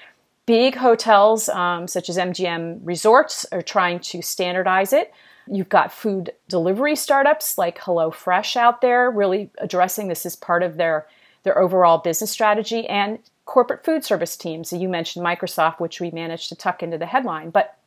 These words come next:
basically, I took a look at the different approaches that these, uh, companies are using and specifically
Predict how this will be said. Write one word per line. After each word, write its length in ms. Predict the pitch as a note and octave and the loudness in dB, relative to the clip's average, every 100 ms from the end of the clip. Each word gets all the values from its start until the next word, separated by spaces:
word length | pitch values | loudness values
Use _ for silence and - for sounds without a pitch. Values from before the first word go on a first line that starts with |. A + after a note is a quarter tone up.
| _ _ _ | _ _ _
basically, 480 | E4+ A#4+ G#4 F#4 B3+ | 4 6 4 2 2
I 120 | G#3 | 2
took 240 | G#3 B3+ | 2 0
a 40 | B3 | 2
look 240 | G#3+ A3 - | 0 0 0
at 280 | F#3+ - _ _ - _ _ - | 0 -2 _ _ -20 _ _ -4
the 100 | G#3+ | -2
different 380 | G3 A#3 A3+ - | -2 -2 -8 -10
approaches 480 | F#3 - F#3+ G3 F#3 | -4 2 2 2 -4
that 280 | F3 F#3+ - | -6 -10 -8
these, 340 | G3 F#3+ F#3 | -6 -6 -2
uh, 120 | F#3 E3+ | -2 -2
companies 420 | G3+ F#3+ F#3+ F#3 | -4 -8 -8 -8
are 60 | F#3 | -6
using 360 | G3 G3 F#3 - | -4 -4 -6 -6
and 200 | G3 F#3+ | -6 -6
specifically 960 | - G#3 - F4+ G#4 - G#3+ F3 F3 | -6 -4 -2 0 -2 -2 -4 -4 -8